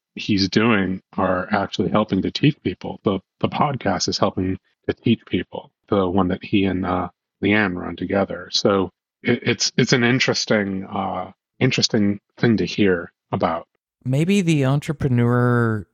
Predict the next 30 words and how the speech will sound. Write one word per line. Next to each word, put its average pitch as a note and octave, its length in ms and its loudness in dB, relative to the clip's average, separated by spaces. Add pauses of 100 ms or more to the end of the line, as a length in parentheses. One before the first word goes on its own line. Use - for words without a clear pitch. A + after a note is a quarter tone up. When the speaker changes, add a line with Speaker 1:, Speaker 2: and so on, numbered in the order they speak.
Speaker 2:
spirit A#2+ 840 0
is A#2 220 -2
a A#2 80 -2
little A#2+ 220 0
bit A2 220 0
more A#2 340 2
resilient A2+ 720 0 (260)
than A#2 720 2 (440)
we A#2 280 0
often A#2 460 2
give A#2 200 0
them G#2+ 240 0
credit C3 400 -2
for, G2 460 -6 (240)
or G#2 320 0
more C3 280 4
resilient A#2+ 520 4
than G#2+ 160 0
the G#2+ 100 2
average A2 380 -2
person, D3+ 420 -2
I F#2+ 80 -4
would F#2+ 160 -8
say. F#2 460 -8 (380)
One D3 180 2
of C#3+ 60 2
the C3 100 2
things A#2+ 360 2
that A#2 300 0
Al A2+ 800 0